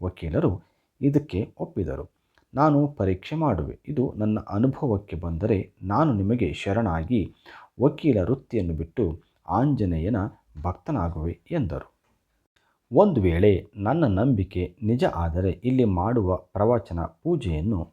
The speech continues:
ನೀವು ಬಿಡಬೇಕು" ಎಂದರು. ಅದಕ್ಕೆ ಸಾಧುಗಳು ಸಮ್ಮತಿಸಿದರು. ಸಾಧು ಮತ್ತು ವಕೀಲರ ಮಧ್ಯೆ ನಡೆದ ವಾಗ್ವಾದ ಊರ ಜನರಿಗೂ ತಿಳಿಯಿತು. ಅಂದುಕೊಂಡಂತೆ ಊರ ಮುಖ್ಯಸ್ಥರಾದ ಗೌಡರು ಹಾಗೂ ಊರಿನ ಪ್ರಮುಖರು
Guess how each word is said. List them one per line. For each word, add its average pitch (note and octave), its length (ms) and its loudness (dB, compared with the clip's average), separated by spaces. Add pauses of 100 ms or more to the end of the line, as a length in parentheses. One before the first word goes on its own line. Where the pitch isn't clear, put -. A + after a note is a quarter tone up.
ನೀವು A2 240 2
ಬಿಡಬೇಕು" G2 720 0 (100)
ಎಂದರು. F#2+ 400 -6 (200)
ಅದಕ್ಕೆ G2+ 280 -4
ಸಾಧುಗಳು F#2 680 2 (320)
ಸಮ್ಮತಿಸಿದರು. A2+ 800 -6 (560)
ಸಾಧು D3+ 420 2
ಮತ್ತು A#2+ 400 -2
ವಕೀಲರ G2+ 440 0
ಮಧ್ಯೆ D#2+ 480 -4
ನಡೆದ E2+ 460 -2 (280)
ವಾಗ್ವಾದ G2 880 0
ಊರ C#3+ 220 4
ಜನರಿಗೂ E2+ 580 -4 (180)
ತಿಳಿಯಿತು. A#2 400 -6 (880)
ಅಂದುಕೊಂಡಂತೆ C3+ 920 4
ಊರ G#2 200 2
ಮುಖ್ಯಸ್ಥರಾದ F#2 720 -2 (340)
ಗೌಡರು A2+ 600 2
ಹಾಗೂ B2+ 340 -6
ಊರಿನ A#2+ 400 0
ಪ್ರಮುಖರು F#2+ 760 -4